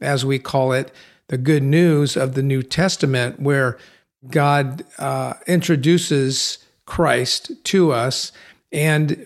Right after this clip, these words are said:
becomes the mediator between us and God. If you're still on a journey in that, or you wanna shore up a little more of your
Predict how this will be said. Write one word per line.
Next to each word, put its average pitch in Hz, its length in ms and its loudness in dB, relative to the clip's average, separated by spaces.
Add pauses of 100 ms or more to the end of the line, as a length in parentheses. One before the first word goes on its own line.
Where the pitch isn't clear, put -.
becomes 147 560 0
the 143 100 2
mediator 135 840 2
between 143 960 0 (360)
us - 540 -2 (340)
and 135 300 -2
God. 123 540 0 (460)
If 160 260 -2
you're 165 120 2
still 202 380 0
on 170 200 0
a 156 80 2
journey 160 520 2
in 135 140 0
that, 135 280 2
or 165 120 4
you 170 180 2
wanna 156 300 2
shore 160 520 2
up 147 240 0
a 131 40 -2
little 151 380 2
more 147 440 2
of 135 200 -2
your 123 300 0